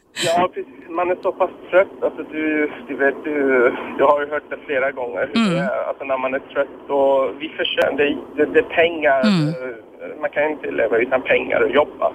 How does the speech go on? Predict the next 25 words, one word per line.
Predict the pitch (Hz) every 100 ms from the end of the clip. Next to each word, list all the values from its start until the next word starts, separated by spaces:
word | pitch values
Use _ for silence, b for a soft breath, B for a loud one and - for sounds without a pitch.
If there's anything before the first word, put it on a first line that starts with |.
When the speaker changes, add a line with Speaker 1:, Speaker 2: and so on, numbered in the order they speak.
| -
Speaker 1:
Det |
går | 151
Speaker 2:
Mm. | 196 160
Speaker 1:
ju |
inte. | 180 - -
Speaker 2:
Mm. | 196 160 170
Speaker 1:
Det |
är | 131 151
det | -
som | 135
är |
problemet. | 131 131 - - - - B B -
Ska | 156
man | 151 -
skaffa | 160 - 151
ett | -
annat | 143 151 -
jobb, | 143 123 - - B B - 139
eh, | 131 127 120
där | 127
man | 123
kan | 131 127
prioritera, | - 127 120 127 123 123
eh, | - - - 131 123 120
just | 131